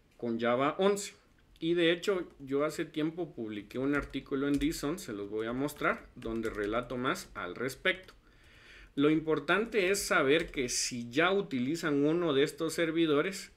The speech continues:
que son compatibles con Yakarta E E once, no los dejen de, con Java once, perdón, no los dejen de utilizar.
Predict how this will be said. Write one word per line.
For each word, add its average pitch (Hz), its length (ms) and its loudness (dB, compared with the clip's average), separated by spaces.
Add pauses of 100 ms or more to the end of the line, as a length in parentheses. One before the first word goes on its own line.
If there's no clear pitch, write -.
(240)
que 113 320 -4 (340)
son 156 280 0
compatibles 151 1000 0
con 110 220 -6
Yakarta 131 640 0
E 147 220 2
E 143 60 2
once, 247 380 -2 (600)
no 143 300 8
los 147 280 4
dejen 156 460 2 (720)
de, 110 440 -2
con 123 260 0
Java 156 280 6
once, 208 280 2
perdón, 170 360 2 (560)
no 139 200 6
los 151 220 4
dejen 165 400 0
de 107 140 0
utilizar. 127 680 0